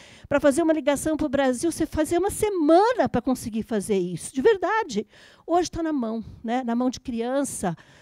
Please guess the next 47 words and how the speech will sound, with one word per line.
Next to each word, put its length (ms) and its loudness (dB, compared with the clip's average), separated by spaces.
na 120 2
mão 180 4
dos 220 -2
netos, 400 2
eu 40 -2
tenho 200 0
dois 260 4
netos, 220 0
na 80 -4
mão 160 -4
do 80 -10
neto 500 0
de 140 -2
oito 360 2
anos 300 -2
já 180 0
fazendo 360 -2
tudo. 260 0
"Vó, 220 6
dá 140 4
um 100 4
Google 360 8
aí 140 0
que 80 -10
você 80 -4
já 80 2
vai 120 2
entender", 600 4
né? 180 4
E 120 -2
é 60 -2
assim, 420 -4
foi 200 0
mudando, 560 0
mudando. 640 4
Então, 160 -2
a 40 0
gente 300 -8
tem 220 -2
que 120 -8
descruzar 960 0
os 140 0
braços, 960 0
né? 220 2
E 60 -10
dizer, 140 -8
"Puxa, 520 -6